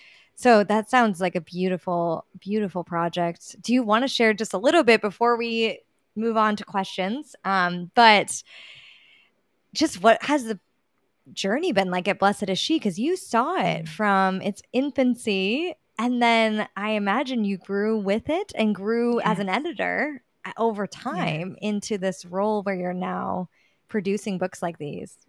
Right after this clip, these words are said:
Speaker 2: You know, it, it's amazing when you don't start with a, any preconceived notions. And Jenna Geezer just said yes, and she continues to say yes every day. She has six of her own kiddos.
Speaker 1: Mm.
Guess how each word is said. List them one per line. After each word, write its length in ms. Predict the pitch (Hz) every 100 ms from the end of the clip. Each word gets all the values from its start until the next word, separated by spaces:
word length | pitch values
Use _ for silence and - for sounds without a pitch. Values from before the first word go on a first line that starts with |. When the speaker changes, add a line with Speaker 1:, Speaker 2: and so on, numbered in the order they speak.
| _ _ _ - - _ -
Speaker 2:
You 100 | 233
know, 80 | 240
it, 160 | -
it's 220 | 185 - 208
amazing 500 | 202 226 247 247 220
when 140 | 190
you 140 | 175 170
don't 340 | 170 180 196 -
start 420 | - 165 170 -
with 180 | 165 170
a, 300 | 160 151 143 - _ _ -
any 280 | 175 185 185
preconceived 520 | - 175 170 160 156
notions. 580 | 156 151 - 156 160 - _ _ _ _ _ _ _ 165
And 160 | 165
Jenna 200 | 175 170
Geezer 320 | 165 175 170
just 240 | 160 160 -
said 280 | 156 151 160
yes, 800 | 95 131 160 247 330 - - -
and 120 | 190 185
she 120 | 208
continues 460 | 190 175 190 196
to 100 | 196
say 160 | 180 165
yes 420 | 156 151 165 -
every 240 | 180 175 165
day. 220 | 165 285
She 160 | -
has 160 | - -
six 240 | 247 -
of 100 | 247
her 140 | 214 -
own 240 | 180 202
kiddos. 480 | 202 214 233 294 - - - -
Speaker 1:
Mm. 240 | 208 196